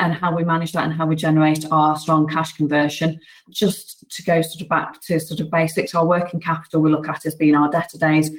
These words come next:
plus our wip days, and it's effectively the amount of time it takes for when a unit of time is spent on a matter to when we get the cash in the bank. We're generating there, you can see the trajectory at the half year p-, points over the past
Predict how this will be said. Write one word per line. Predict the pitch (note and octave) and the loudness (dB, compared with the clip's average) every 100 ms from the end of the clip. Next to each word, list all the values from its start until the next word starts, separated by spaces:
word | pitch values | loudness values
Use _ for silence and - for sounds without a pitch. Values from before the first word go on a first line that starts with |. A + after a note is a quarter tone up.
| - _ | -16 _
plus | F3 - | -4 -2
our | D#3 | 0
wip | D3 D#3+ - | 0 -2 0
days, | D3+ D3+ E3+ D#3+ | 0 2 0 0
and | |
it's | D#3 - | -2 -4
effectively | - - - D#3 D3+ | -8 -8 -8 -12 -10
the | D3 | 0
amount | D3+ E3+ E3 - | 2 2 0 -4
of | - | -8
time | D3 C#3+ C#3+ | -2 2 2
it | C#3+ | 0
takes | - D3 C#3 - - - _ | 0 0 0 -4 -18 -20 _
for | D#3+ | 2
when | D3 | 4
a | D3 | 6
unit | F3+ E3+ D3 - | 6 4 2 -2
of | - | -6
time | D3 C#3+ | -2 0
is | C3 | -2
spent | - E3 D3+ - | -2 0 0 0
on | D3+ | 2
a | D3 | 4
matter | D3 - C#3+ - _ | 2 0 -8 -8 _
to | - E3 | -2 2
when | D3 | 4
we | C#3+ | 2
get | B2 - | 0 -4
the | |
cash | - - C#3+ - - | -8 -4 -4 -6 0
in | D3+ | 0
the | |
bank. | C#3+ D3 D3 C#3 - - - - | 2 0 0 -2 -8 -20 -20 -2
We're | F3 | 0
generating | F#3 F3+ F3 F3 - E3 | 2 2 2 0 0 2
there, | E3 E3+ | 4 2
you | E3+ | 0
can | E3 | -4
see | - D#3 | -2 -4
the | D3 | -4
trajectory | - D3+ D3 - D3+ | -4 -2 -4 -4 -4
at | D3+ | -4
the | |
half | D#3 D#3 D3 | 0 0 2
year | D3+ C#3+ | 0 -2
p-, | - E3 - _ | -4 -12 -12 _
points | C#3+ C#3 C#3 - - - - - | 2 2 0 -8 -20 -20 -10 0
over | D3+ D#3 | 2 2
the | D3 | -4
past | - D3+ - - | -2 -4 -4 -14